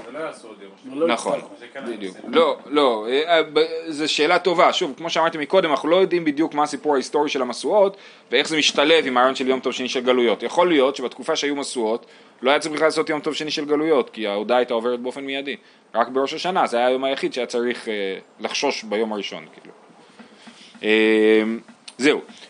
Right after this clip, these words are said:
Speaker 3: "כיצד היו משים משואות מבין כלום סוד של ארז?" ככה כתוב ב-, בארוכין,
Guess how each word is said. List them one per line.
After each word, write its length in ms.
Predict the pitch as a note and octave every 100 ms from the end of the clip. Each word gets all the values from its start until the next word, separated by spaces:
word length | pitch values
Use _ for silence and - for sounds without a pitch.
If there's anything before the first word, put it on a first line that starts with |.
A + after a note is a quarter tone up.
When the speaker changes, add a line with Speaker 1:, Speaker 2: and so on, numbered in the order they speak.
| -
Speaker 3:
"כיצד 280 | D#3 A3
היו 80 | G#3
משים 260 | G3+ F#3+ G3
משואות 220 | F3+ F#3+
מבין 220 | F3 F#3
כלום 220 | E3+ F3+
סוד 240 | E3 F3+ F3+
של 160 | E3+
ארז?" 360 | F3 F3+ C#3+ G#2+
ככה 240 | D#3+ D#3
כתוב 280 | D3 C#3+ D#3+ C#3+
ב-, 400 | C#3 C3+ B2+ C3 C3
בארוכין, 800 | C3 C3 C3 C3+ C3 D#3+ B2 F#2